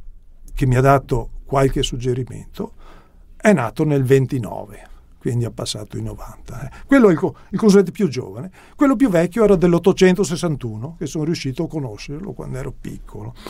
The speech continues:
Quindi io uso quella lingua lì, che è il vernacolo. Naturalmente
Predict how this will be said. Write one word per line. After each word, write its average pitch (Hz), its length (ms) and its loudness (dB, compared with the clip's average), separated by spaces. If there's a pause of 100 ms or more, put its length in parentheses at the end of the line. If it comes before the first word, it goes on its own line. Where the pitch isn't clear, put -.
(220)
Quindi 196 460 4
io 208 200 6
uso 196 580 2 (680)
quella 185 240 6
lingua 190 460 6
lì, 131 220 -2 (380)
che - 180 -6
è 143 40 0
il 147 120 0
vernacolo. - 800 -10 (580)
Naturalmente 147 1000 2